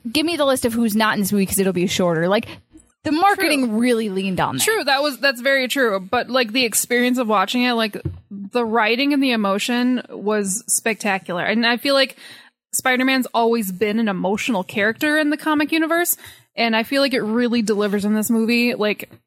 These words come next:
Speaker 2: on a massive <laughs> level. Like, it's just, oh, it was good.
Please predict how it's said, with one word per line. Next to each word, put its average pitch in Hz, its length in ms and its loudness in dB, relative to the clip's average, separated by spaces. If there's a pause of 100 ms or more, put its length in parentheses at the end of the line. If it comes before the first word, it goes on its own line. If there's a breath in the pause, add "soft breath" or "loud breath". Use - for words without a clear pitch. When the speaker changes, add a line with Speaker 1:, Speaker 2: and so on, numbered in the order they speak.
Speaker 2:
on 240 120 -2
a 233 60 0
massive 220 640 2
<laughs> - 0 -
level. 208 400 0
Like, 233 180 0
it's 220 220 0
just, - 400 0 (500 soft breath)
oh, 302 180 0
it 226 60 0
was 208 120 -4
good. 175 320 -4